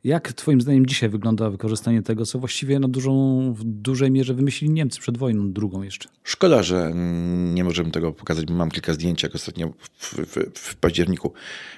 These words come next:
Speaker 2: e, płynąłem.
Speaker 1: No, w komentarzach możesz pokazać.
Speaker 2: W, w komentarzach mogę pokazać. Czy nawet okładka będzie podcastu.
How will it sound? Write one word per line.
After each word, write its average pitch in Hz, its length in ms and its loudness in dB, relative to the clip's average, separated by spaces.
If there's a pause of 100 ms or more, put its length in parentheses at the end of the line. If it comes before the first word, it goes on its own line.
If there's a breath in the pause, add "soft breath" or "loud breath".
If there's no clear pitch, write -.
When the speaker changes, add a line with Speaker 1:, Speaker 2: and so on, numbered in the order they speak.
(120 loud breath)
Speaker 2:
e, 87 340 -2
płynąłem. - 300 -2
Speaker 1:
No, 82 40 -2
w - 40 0
komentarzach 147 480 2
możesz 131 200 -4
pokazać. 269 300 -6
Speaker 2:
W, 98 280 2 (280)
w - 60 -18
komentarzach 123 420 2
mogę 87 200 -4
pokazać. - 340 -6 (540 loud breath)
Czy 107 220 4
nawet 98 280 4
okładka 90 380 -2
będzie 85 240 -8
podcastu. - 460 -8